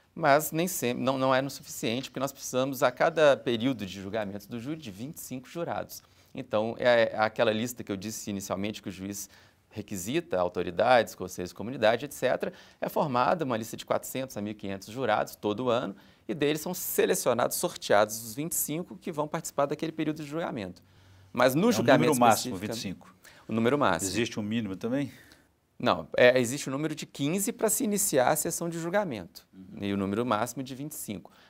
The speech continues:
Speaker 1: Mas o julgamento mesmo é feito por sete jurados, que são sorteados dentre aqueles vinte e cinco e compõem o que a gente chama de conselho de sentença, né, o conselho dos juízes leigos.
Speaker 2: Caso um,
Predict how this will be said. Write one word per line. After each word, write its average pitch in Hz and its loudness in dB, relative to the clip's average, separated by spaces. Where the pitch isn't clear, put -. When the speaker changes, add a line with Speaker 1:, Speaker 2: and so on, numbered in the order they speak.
Speaker 1:
Mas 160 2
o 233 0
julgamento 143 -2
mesmo 147 -2
é 175 -2
feito 147 -8
por - -10
sete 151 4
jurados, 117 2
que - -10
são 120 -2
sorteados 127 0
dentre 107 -4
aqueles 101 -8
vinte 135 -12
e - -14
cinco 165 -10
e - -12
compõem - -6
o 160 -8
que 165 -4
a 156 -4
gente 156 -10
chama 160 -8
de 165 -12
conselho 151 -8
de 151 -14
sentença, 117 -8
né, 110 -12
o 107 -8
conselho 120 -6
dos 123 -6
juízes 127 -8
leigos. 107 -8
Speaker 2:
Caso 120 4
um, 131 -4